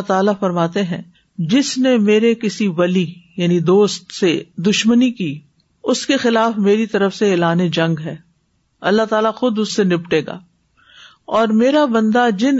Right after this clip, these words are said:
عبادات کے ذریعے سے میرا قرب حاصل کرتا ہے، ان میں سے کوئی عبادت مجھے اتنی پسند نہیں جس قدر وہ عبادت پسند ہے جو میں نے اس پر فرض کی ہے، اور میرا بندہ نوافل کے ذریعے مجھ سے اتنا قریب ہو جاتا ہے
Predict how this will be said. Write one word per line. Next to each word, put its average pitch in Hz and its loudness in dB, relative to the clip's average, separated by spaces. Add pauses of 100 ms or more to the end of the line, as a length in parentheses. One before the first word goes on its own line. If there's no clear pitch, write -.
(120)
عبادات 202 0
کے 240 0
ذریعے 208 0
سے 220 0
میرا 196 2
قرب 226 0
حاصل 180 -2
کرتا 156 -6
ہے، 156 -12 (1000)
ان 262 2
میں 269 2
سے 269 0
کوئی 277 2
عبادت 214 0
مجھے 214 0
اتنی 262 0
پسند 196 -2
نہیں 160 -6 (480)
جس 220 -2
قدر 226 0
وہ 226 2
عبادت 190 -2
پسند 185 -2
ہے 196 0
جو 175 -2
میں 175 0
نے 190 2
اس 180 -4
پر 208 0
فرض 185 -2
کی 165 -8
ہے، - -12 (520)
اور 220 0
میرا 254 2
بندہ 240 2
نوافل 208 2
کے 262 0
ذریعے 214 2
مجھ 208 2
سے - -2
اتنا 226 -4
قریب 240 0
ہو 208 2
جاتا 165 -4
ہے 175 -6